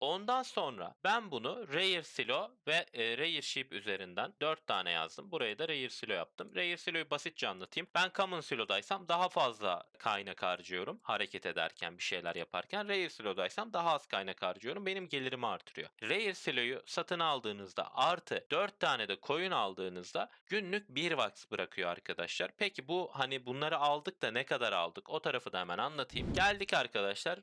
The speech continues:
Şu anda sheep'ler, Rare Sheep'ler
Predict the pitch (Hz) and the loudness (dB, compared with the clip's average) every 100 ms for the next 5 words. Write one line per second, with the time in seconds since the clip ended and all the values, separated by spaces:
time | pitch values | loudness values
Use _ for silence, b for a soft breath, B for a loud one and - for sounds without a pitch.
0 | _ - 214 196 151 113 95 95 - 175 | _ -2 2 4 2 0 -4 -2 0 0
1 | 175 - 117 131 131 151 113 - - 90 | -2 0 -2 0 -2 0 0 -2 -6 -6
2 | - 135 | -2 -2